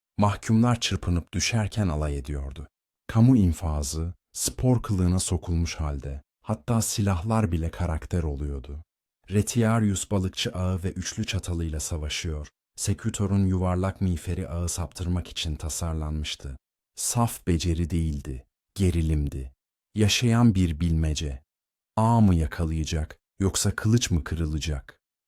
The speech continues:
Romalılar bu gerilimi yutuyordu. Maç bir sahne oyunu kadar senaryolu olsa bile.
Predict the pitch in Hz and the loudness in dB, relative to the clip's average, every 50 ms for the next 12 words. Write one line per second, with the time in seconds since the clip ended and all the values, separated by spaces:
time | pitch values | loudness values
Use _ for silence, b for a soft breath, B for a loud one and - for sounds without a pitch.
0 | _ _ - 90 92 110 120 131 127 117 101 95 90 87 87 85 82 80 76 95 | _ _ -6 0 4 6 6 6 6 6 6 4 4 2 2 0 0 0 0 0
1 | 104 95 98 107 98 85 95 90 85 87 87 87 87 80 80 78 - - 98 92 | -2 2 2 4 4 4 4 2 4 4 4 4 4 2 0 -2 -2 -2 0 2
2 | 80 76 76 71 69 69 69 67 67 - _ _ _ _ _ _ - 98 107 110 | 2 2 0 -2 -4 -6 -8 -8 -8 -12 _ _ _ _ _ _ -2 0 0 0
3 | - - - 113 107 - - - 104 87 78 87 104 107 - 90 92 90 90 92 | 0 0 2 2 2 2 0 0 0 0 2 2 2 2 4 4 4 4 4 4
4 | 95 - 92 87 78 82 82 82 - - - 95 90 90 87 85 85 82 78 78 | 2 2 0 0 0 0 0 -2 -2 -2 0 2 2 2 2 2 2 0 0 0
5 | 82 71 76 76 73 - - 98 80 76 73 65 65 65 65 67 | 0 0 0 -2 -2 -2 -2 -2 -2 -2 -4 -6 -6 -8 -10 -12